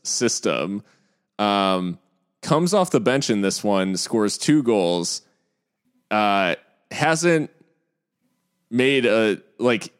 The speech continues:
he's made three Serie A appearances for a total of forty-six minutes.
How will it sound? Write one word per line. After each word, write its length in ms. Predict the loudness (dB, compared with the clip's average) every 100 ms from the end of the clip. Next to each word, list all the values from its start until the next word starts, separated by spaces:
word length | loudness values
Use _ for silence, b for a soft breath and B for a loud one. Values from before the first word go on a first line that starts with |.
| -8
he's 260 | 0 0 2
made 240 | 0 0
three 720 | -4 0 2 2 2 2 0 -2
Serie 360 | 0 0 2
A 240 | 2 2 0
appearances 760 | -2 -2 -2 -2 0 0 0
for 180 | 0 0
a 60 | 0
total 400 | 2 2 4 2
of 120 | -2
forty-six 840 | -6 -2 0 0 -2 -2 -4 -4
minutes. 580 | -2 0 0 -2 -8